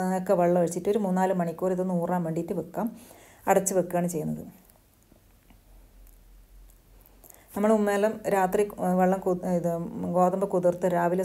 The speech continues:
സുബഹിക്ക് നിസ്കരിക്കാൻ എണീച്ചാൽ ഇത് അമ്മിമ്മ നരച്ചിട്ടാണ് ഇത് ഉണ്ടാക്കുക. പണ്ടൊന്നും ഗ്രൈൻഡറൊന്നും ഉണ്ടായിട്ടില്ല. അപ്പോൾ അമ്മിമ്മ നരച്ച് ഇതിങ്ങനെ അരിച്ച് വലിയ പാത്രത്തിൽ, അപ്പം നോമ്പ് തുറക്കെല്ലാം കൂടുതൽ ഉണ്ടാക്കണമല്ലോ, കുറേ ഉണ്ടാക്കണം. അപ്പം പിന്നെ വലിയ പാത്രത്തിൽ ഇങ്ങനെ,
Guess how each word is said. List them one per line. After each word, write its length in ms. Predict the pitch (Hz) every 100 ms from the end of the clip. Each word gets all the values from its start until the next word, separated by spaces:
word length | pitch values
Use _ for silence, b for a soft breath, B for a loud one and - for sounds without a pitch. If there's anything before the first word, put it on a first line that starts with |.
| 180
സുബഹിക്ക് 480 | 175 170 185 180 185
നിസ്കരിക്കാൻ 480 | 170 - 175 180 170
എണീച്ചാൽ 320 | 175 170 175 170
ഇത് 80 | 190 180
അമ്മിമ്മ 320 | 180 202 208 220
നരച്ചിട്ടാണ് 480 | 185 180 180 180 180
ഇത് 60 | 175 165
ഉണ്ടാക്കുക. 280 | 165 165 165
പണ്ടൊന്നും 300 | 165 175 185
ഗ്രൈൻഡറൊന്നും 480 | 180 170 175 180 180
ഉണ്ടായിട്ടില്ല. 380 | 160 156 156 175 B B B B
അപ്പോൾ 140 | 208 180
അമ്മിമ്മ 260 | 185 196 202
നരച്ച് 380 | 185 175 - - 214
ഇതിങ്ങനെ 300 | 175 180 180 170
അരിച്ച് 280 | 165 170 185
വലിയ 460 | 170 170 180 185 202 196
പാത്രത്തിൽ, 460 | 170 165 170 180 190 - - -
അപ്പം 240 | 214 202 196
നോമ്പ് 180 | 196 214
തുറക്കെല്ലാം 360 | 220 220 220 220
കൂടുതൽ 360 | 202 208 214 208
ഉണ്ടാക്കണമല്ലോ, 520 | 185 175 175 156 151 156 B B B _
കുറേ 140 | 196 196 208
ഉണ്ടാക്കണം. 400 | 185 180 170 156 - -
അപ്പം 260 | 180 214 214 185 - - 180
പിന്നെ 240 | 180 175 175
വലിയ 260 | 180 196
പാത്രത്തിൽ 500 | 202 180 180 175 185 180
ഇങ്ങനെ, 200 | 185